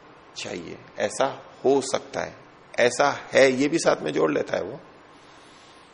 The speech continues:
लेकिन चूंकि अनुमान पूरी तृप्ति नहीं देता, धुएं को देख करके अग्नि का अनुमान हुआ, अनुमान प्रमाण अपने में निश्चित है, लेकिन फिर भी वो किस रूप में हमें निश्चित करता है?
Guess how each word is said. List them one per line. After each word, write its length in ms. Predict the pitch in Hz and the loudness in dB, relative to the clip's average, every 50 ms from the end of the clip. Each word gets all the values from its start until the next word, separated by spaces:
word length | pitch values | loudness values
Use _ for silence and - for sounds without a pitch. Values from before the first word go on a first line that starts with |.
| - - - - - - - - - - - - - - - - | -20 -20 -20 -20 -20 -20 -20 -20 -20 -20 -20 -20 -20 -20 -10 -2
लेकिन 300 | 92 95 104 - 170 175 | -2 -2 0 0 -4 -4
चूंकि 460 | 170 - - 139 135 135 160 165 175 | -4 -4 -2 -4 -2 0 2 2 2
अनुमान 720 | - - - 120 113 113 117 117 123 131 143 156 160 160 160 | 0 -2 -2 -2 -2 0 0 2 2 4 4 2 0 0 -4
पूरी 360 | - - 135 135 139 143 147 | -6 -4 -2 -2 0 0 -2
तृप्ति 440 | 143 - - 131 - - - 147 143 | -2 -2 -4 -4 -4 -4 -4 -2 -2
नहीं 180 | 147 147 151 | -2 -2 -2
देता, 280 | 139 135 127 113 - 127 - - - - - - - - - - - - - - - - - - - - - - - - - - - - - - - - - - | -2 -2 -2 -2 -4 -8 -14 -14 -16 -20 -20 -20 -20 -20 -20 -20 -20 -20 -20 -20 -20 -20 -20 -20 -20 -20 -20 -20 -20 -20 -20 -20 -20 -20 -20 -20 -20 -20 -20 -16
धुएं 320 | - 90 104 113 123 135 | -8 -4 0 2 2 2
को 160 | - 214 190 139 | 0 0 -2 2
देख 260 | 127 131 131 131 - - | 4 4 2 2 2 2
करके 340 | 135 - - - 143 147 | 2 2 4 4 4 4
अग्नि 440 | 139 139 123 113 - 113 117 127 127 | 4 4 2 0 0 0 -4 -4 -4
का 200 | 127 - 127 139 | 0 2 2 2
अनुमान 600 | 139 120 - 117 110 110 110 113 123 127 131 127 | 2 2 0 -2 -2 0 2 4 4 4 4 4
हुआ, 300 | 123 113 - 120 135 131 113 | 2 0 4 6 8 8 8
अनुमान 600 | 90 - - - - 104 101 104 110 123 135 143 | 6 0 -6 -8 -6 -6 -4 0 2 2 2 2
प्रमाण 360 | 139 - 147 135 139 135 139 | 2 4 4 4 4 4 2
अपने 260 | 139 135 - - 143 | 2 0 0 -2 -4
में 100 | 147 151 | -2 -2
निश्चित 380 | 143 143 139 - - 165 160 - | -2 -4 -4 -2 0 0 0 0
है, 200 | 143 101 85 - - - - - - - - - - - | -2 -6 -6 -8 -14 -20 -20 -20 -20 -20 -20 -20 -8 0
लेकिन 220 | - 113 - 147 139 | 0 2 2 2 -2
फिर 220 | - - 160 185 | 2 0 0 2
भी 140 | 165 151 156 | 4 2 2
वो 140 | 156 160 160 | 4 2 0
किस 340 | 156 - - 160 143 - 170 | -2 0 0 0 0 2 2
रूप 180 | 160 165 160 - | 2 2 2 4
में 100 | 170 170 | 2 2
हमें 400 | 156 160 156 156 160 160 - - - - - - | 4 4 2 2 0 0 -2 -8 -14 -20 -14 -8
निश्चित 340 | 113 123 - - - 143 - | -6 -6 -4 -2 -2 -2 -2
करता 300 | - - 135 131 - 139 | 2 2 2 2 4 2
है? 200 | 147 165 165 - | 2 0 0 -8